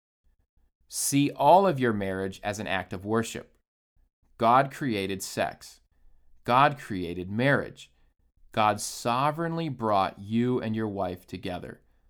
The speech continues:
Footnote. If your wife is holding out on you and it's leading you to sin, go back and reread chapters two and three. Thank God for using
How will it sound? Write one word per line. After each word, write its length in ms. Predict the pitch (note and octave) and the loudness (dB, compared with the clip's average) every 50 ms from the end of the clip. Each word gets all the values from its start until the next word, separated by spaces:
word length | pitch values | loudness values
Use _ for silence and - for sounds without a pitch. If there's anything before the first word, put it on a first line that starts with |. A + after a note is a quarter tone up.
| - - - | -20 -20 -20
Footnote. 560 | - - C#3+ C3+ - - G2 E2+ D2 - - _ _ _ _ _ _ _ _ _ _ _ _ _ _ _ _ | -10 -4 -4 -4 -4 -4 -8 -10 -10 -12 -14 _ _ _ _ _ _ _ _ _ _ _ _ _ _ _ _
If 180 | - A2 - - | -12 -12 -8 -2
your 220 | A2+ A2+ A2 G#2 | 0 0 0 0
wife 400 | G2+ G#2 A2 B2 C#3 D#3+ D#3+ - - | 0 2 2 2 2 0 -2 -6 -10
is 240 | A2+ A2+ - - | -10 -10 -10 -8
holding 340 | - C3 C3+ C#3 C3 A#2+ A2 | -4 -2 -2 0 0 0 2
out 240 | A2 A2+ A#2+ A#2+ A2+ | 4 4 4 4 2
on 220 | G2+ F2+ F2 E2+ | 0 -4 -6 -6
you 240 | F2 F2 - - - _ _ - - _ _ _ _ - | -10 -10 -12 -14 -18 _ _ -20 -20 _ _ _ _ -8
and 120 | - A2+ A2+ | -4 -2 -2
it's 160 | G#2+ - - | -2 -2 -4
leading 380 | G#2 G#2+ A2+ B2+ C3+ C#3+ D3 C#3 | -4 0 0 2 2 2 2 2
you 140 | C3+ C3+ | 4 4
to 100 | C3 C3 | 2 2
sin, 560 | B2+ - - - A2+ F#2+ D#2 C2+ A#1 A1+ - - _ _ _ _ _ _ _ _ - - | 0 -2 -4 -6 -6 -6 -6 -8 -10 -14 -18 -20 _ _ _ _ _ _ _ _ -10 -2
go 200 | B2+ B2 C3 C3 | 0 0 2 2
back 420 | A2 B2 A2+ A#2 A#2 A#2 - - | 4 4 4 4 4 2 -2 -6
and 260 | A2 G#2 G2+ F#2+ F#2+ | -6 -4 -4 -4 -2
reread 680 | A2+ A#2+ B2+ C3+ C3 G#2+ G#2+ A#2+ B2 A#2 G#2+ G2+ F#2 F#2 | 0 2 4 4 2 2 0 0 0 0 0 -2 -4 -6
chapters 560 | - - A2 G#2 G#2 - - A2 G#2 - - | -6 -4 -2 -2 -2 -2 -4 -6 -6 -6 -8
two 500 | - - - - A#2 A2 A2 A2 G#2+ - | -14 -12 -8 -4 -2 -2 0 -2 -4 -4
and 160 | - G2+ G2+ F#2+ | -6 -10 -10 -10
three. 480 | - - - G2 F2+ E2+ E2+ - - - - - _ _ - - _ _ _ _ _ _ _ _ _ _ _ - | -12 -12 -10 -10 -8 -10 -10 -14 -18 -20 -20 -20 _ _ -20 -20 _ _ _ _ _ _ _ _ _ _ _ -14
Thank 420 | - - A#2 B2 C3 C3 B2 A2 | -6 -2 -2 0 0 -2 -4 0
God 480 | B2 B2+ C3+ C3+ A#2+ G2 F2+ E2 - - - | 2 4 4 6 4 2 0 -2 -8 -10 -10
for 100 | - G#2 | -8 -6
using 680 | G#2 G2+ G#2+ A#2 C3 C#3 C3 A2+ G#2+ F#2+ F2+ F2+ F2 | -6 -2 0 2 4 4 4 2 -2 -4 -4 -6 -8